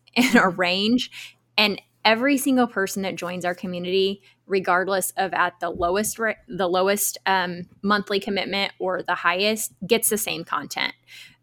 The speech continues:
Speaker 1: Um,
Speaker 2: Mm-hmm.
Speaker 1: why we did this is we just felt it was the right way to offer this community to everyone. Um, we put a lot of time and effort in here. And so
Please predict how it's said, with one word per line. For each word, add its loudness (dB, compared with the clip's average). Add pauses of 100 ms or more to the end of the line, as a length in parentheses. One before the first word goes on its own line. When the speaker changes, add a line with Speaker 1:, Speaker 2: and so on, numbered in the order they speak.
Speaker 1:
Um, 4 (100)
Speaker 2:
Mm-hmm. -4
Speaker 1:
why 6
we 2
did -2
this 0 (160)
is -2
we -2
just -4
felt 2
it -6
was -2 (720)
the -4
right -2 (100)
way -2
to -2
offer 0
this -10
community -10
to -8
everyone. -8 (520)
Um, 0
we 0
put 0
a 4
lot 4
of 0
time -6
and -4
effort 0
in 0
here. -2
And -4
so 0